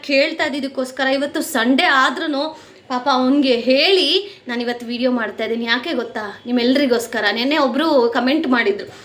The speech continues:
"ನಿಮ್ಮ ವ್ಲಾಗ್ಗಳನ್ನು ನಾವು ಯಾಕಕ್ಕ ನೋಡಬೇಕು?" ಅಂತ ಹೇಳಿ. ಅದಕ್ಕೆ ಒಂದೇ ಮಾತು ಹೇಳ್ತೀನಿ,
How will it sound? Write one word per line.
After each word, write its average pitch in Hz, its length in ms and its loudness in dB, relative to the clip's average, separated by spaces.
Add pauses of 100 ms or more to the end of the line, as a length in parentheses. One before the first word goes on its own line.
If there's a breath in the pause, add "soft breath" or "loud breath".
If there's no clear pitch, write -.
(220 loud breath)
"ನಿಮ್ಮ 311 220 4
ವ್ಲಾಗ್ಗಳನ್ನು 277 680 0
ನಾವು 254 180 -2
ಯಾಕಕ್ಕ 247 520 -4
ನೋಡಬೇಕು?" 233 540 -2
ಅಂತ 208 220 -6
ಹೇಳಿ. 233 440 -2 (600 loud breath)
ಅದಕ್ಕೆ 370 320 0
ಒಂದೇ 339 360 2
ಮಾತು 415 260 2
ಹೇಳ್ತೀನಿ, 262 500 -4